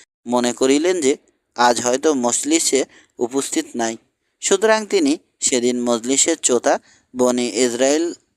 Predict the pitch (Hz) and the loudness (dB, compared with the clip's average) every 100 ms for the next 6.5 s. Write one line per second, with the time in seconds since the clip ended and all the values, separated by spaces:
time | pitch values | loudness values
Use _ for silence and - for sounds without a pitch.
0 | _ 120 127 135 135 131 143 160 139 135 | _ -8 -6 -6 -4 0 2 2 2 -2
1 | - _ _ - _ 123 127 - - 139 | -4 _ _ -20 _ 0 0 0 -6 0
2 | 127 131 185 131 123 127 156 - 135 160 | 2 4 2 0 -2 -2 -4 0 -2 -2
3 | - - 107 127 123 120 131 208 - _ | -14 -16 -4 0 2 2 0 -2 -8 _
4 | _ _ 202 208 196 131 131 127 131 165 | _ _ 0 0 0 2 2 2 0 0
5 | 160 131 120 151 165 - 123 123 120 - | 0 0 2 0 0 0 2 2 0 0
6 | 123 117 156 170 - | -4 -2 -4 -2 0